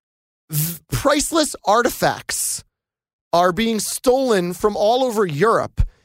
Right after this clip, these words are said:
and Clouseau has to team up with, like, the best detective from Spain and the best detective from Japan and whatever. They can stunt cast it with Antonio Banderas and Jackie Chan and whoever the hell they want." <laughs> And I was like, "Great."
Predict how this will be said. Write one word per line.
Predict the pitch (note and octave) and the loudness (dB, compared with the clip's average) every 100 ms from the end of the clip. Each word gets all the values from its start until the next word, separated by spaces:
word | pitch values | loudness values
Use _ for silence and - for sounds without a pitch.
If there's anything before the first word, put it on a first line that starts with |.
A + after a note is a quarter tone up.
| _ _ - | _ _ 0
and | F#3+ G3 | 0 0
Clouseau | - B3+ A3 B3+ B3+ | -4 -4 0 2 4
has | B3+ B3+ | 2 0
to | B3+ | -4
team | - - B3 G#3+ | -6 -2 0 2
up | A3+ | 2
with, | G#3+ G#3 | 0 0
like, | F#3+ F3+ F3+ - _ _ | 2 2 0 -12 _ _
the | G#3+ | 0
best | F3+ B3 A#3+ | 2 0 0
detective | C4+ - B3 - B3 F#3 | -4 0 -2 0 -4 -2
from | A#3+ A#3 | -2 -2
Spain | - - C4 B3 G#3 | -2 0 0 2 0
and | F#3+ | 0
the | |
best | F3+ A3 - | 0 0 0
detective | A#3+ B3+ G#3+ A3+ | 0 0 0 -2
from | - A3 | -2 -2
Japan | G#3+ - A#3+ A#3 | -2 0 2 2
and | F3+ - - | 0 -4 -6
whatever. | C#4+ C#4 A3+ | 0 2 4
They | G3+ | 2
can | G#3+ A3 | 0 -2
stunt | - A#3+ B3 | -2 0 0
cast | - G#3+ G3+ - | 2 2 2 0
it | F3+ | 0
with | F3 | 0
Antonio | F#3 - A3+ A#3 | 0 0 0 0
Banderas | G3 F#3+ F#3 G3 G3 F3 | 0 0 2 2 0 0
and | D#3+ D3 | -2 0
Jackie | F3+ F#3 F#3+ | 0 0 -2
Chan | - F3 E3 | -2 0 0
and | D#3+ | 0
whoever | E3+ F#3 | -2 0
the | E3 | 0
hell | D#3+ | 2
they | D3+ | 2
want." | D3 D3+ D3 B4 - | 2 2 0 -6 -8
<laughs> | - - - | -12 -6 -2
And | C4 | 0
I | |
was | C4+ | 2
like, | C4 G4+ - | 0 -2 -8
"Great." | C#3 G3 G#3 F#3 A#2 | -4 0 2 0 -4